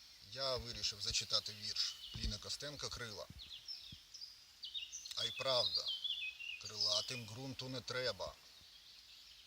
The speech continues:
Землі немає, то буде небо. Немає поля, то буде воля. Немає пари, то будуть хмари. В цьому, напевно, правда пташинна.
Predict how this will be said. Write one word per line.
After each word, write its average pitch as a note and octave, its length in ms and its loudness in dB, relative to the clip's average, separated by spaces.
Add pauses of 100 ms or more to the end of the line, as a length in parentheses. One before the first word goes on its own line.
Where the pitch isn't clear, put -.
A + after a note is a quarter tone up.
(420)
Землі B2+ 360 0
немає, B2+ 460 4
то C3+ 140 0
буде B2+ 240 -4
небо. B2+ 520 2 (1300)
Немає G#2+ 560 -6 (240)
поля, D3+ 380 2
то - 200 -10
буде B2+ 360 -6
воля. C#3 680 4 (1040)
Немає G2 440 -8
пари, G#2 480 0 (720)
то G2+ 100 -10
будуть G2+ 320 -4
хмари. C3+ 460 0 (1300)
В - 60 -14
цьому, C3 260 -2
напевно, A2+ 440 -4
правда A#2 360 -2
пташинна. A2 720 2